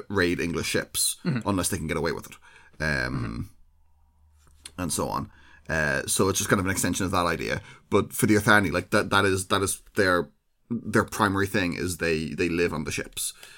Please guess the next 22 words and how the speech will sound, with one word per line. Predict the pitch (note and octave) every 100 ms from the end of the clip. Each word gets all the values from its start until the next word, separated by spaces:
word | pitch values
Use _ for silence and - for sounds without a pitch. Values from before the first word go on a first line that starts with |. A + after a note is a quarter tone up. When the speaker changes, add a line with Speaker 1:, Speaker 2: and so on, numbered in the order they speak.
| - -
Speaker 1:
Um, | C#2 C2+ B1 A1 G#1 A#1+ -
like, | D#2
they, | F#2+
they | E2+ F#2
don't | G2 F#2
have | G2 E2 E2 -
a | C#2 D2 C#2+ - _ _ _ _ -
homeland | - A#2 G#2 F2 E2 D#2+ C2 C2+ - - -
as | B1+
such. | - E2 -
They | F2+
don't | E2+
have, | F2+ D#2 D#2 G2 - - - -
like, | - B1 -
their | F#2 E2 D#2+
own, | E2 D#2+ D#2+ - _ _ - _ - - _ _ _
um, | C2+ C2+ A1+ G#1+ G1+ - - _ _ _ _ _ _ -
nation, | A2 G2 G#2+ - D2+ F2
uh, | C#2+ -
like, | F#2+ -
physical | - B2+ G#2 G2
nation. | D2 D2+ - C#2+